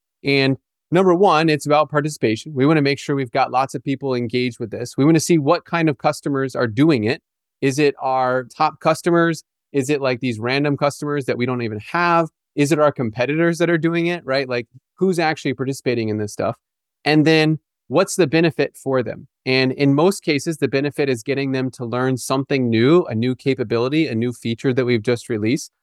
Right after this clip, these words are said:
So when it came to that generative A I challenge I was talking about with the automation resiliency,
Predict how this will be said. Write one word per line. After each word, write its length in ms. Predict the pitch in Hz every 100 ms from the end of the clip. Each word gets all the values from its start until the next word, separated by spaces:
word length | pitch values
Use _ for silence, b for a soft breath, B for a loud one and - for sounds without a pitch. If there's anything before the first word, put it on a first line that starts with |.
| _ _
So 140 | - 160
when 120 | 156
it 80 | 156
came 280 | 165 165
to 60 | 151
that 160 | 147 131
generative 460 | 139 139 131 123
A 140 | 123 120
I 160 | 143
challenge 360 | 156 123 117 110
I 80 | 110
was 140 | 110
talking 300 | 117 110 113
about 260 | 107 107 110
with 120 | 117
the 120 | 120
automation 440 | 117 117 117 - 117
resiliency, 560 | 113 165 165 - 110